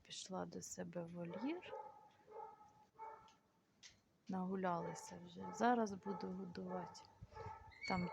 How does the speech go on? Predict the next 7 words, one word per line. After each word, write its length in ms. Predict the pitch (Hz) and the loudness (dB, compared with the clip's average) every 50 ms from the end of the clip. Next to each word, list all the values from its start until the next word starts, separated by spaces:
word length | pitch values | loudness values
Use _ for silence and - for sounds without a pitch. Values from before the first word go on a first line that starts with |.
| - | 4
топиться 600 | - 233 247 285 277 - 247 240 - - - 247 | 4 6 6 4 4 4 2 2 2 2 0 0
кругом, 680 | 233 - - 233 233 233 220 220 233 226 220 214 190 170 | 2 2 2 2 4 4 4 4 4 4 4 4 2 2
дим 380 | 165 196 208 240 269 269 254 247 | 4 6 8 8 10 10 10 8
іде. 380 | 247 233 220 214 226 233 233 233 - 453 440 - - - - - - - - - 440 427 427 440 440 427 427 427 - - - - 440 440 427 427 427 427 427 440 - - - - - 440 440 440 427 - - - - - - - _ _ _ _ _ _ _ _ _ _ _ _ _ _ _ _ _ _ _ _ _ _ _ _ - - - - | 8 6 6 4 4 2 0 0 -4 -8 -10 -10 -10 -12 -14 -18 -20 -20 -16 -12 -8 -6 -6 -6 -8 -10 -14 -18 -20 -20 -14 -10 -8 -8 -6 -8 -8 -12 -14 -16 -18 -18 -18 -16 -12 -8 -8 -6 -6 -8 -12 -16 -20 -20 -20 -20 _ _ _ _ _ _ _ _ _ _ _ _ _ _ _ _ _ _ _ _ _ _ _ _ -20 -20 -4 2
Ну, 120 | 311 285 | 2 4
така 300 | 262 - - - - 466 466 466 - 508 494 494 - - - - - - 453 453 466 - - - - - - 453 - 427 427 427 427 - - - | 4 2 0 0 0 -2 -2 -2 -4 -8 -8 -8 -8 -10 -12 -14 -10 -8 -6 -6 -6 -8 -10 -14 -16 -18 -18 -18 -12 -10 -8 -8 -8 -8 -2 2
спокійненька 960 | 247 233 226 - - 233 233 247 277 311 330 320 302 269 - - 226 214 | 2 2 2 2 4 6 8 8 8 8 6 4 2 0 0 -2 -4 -4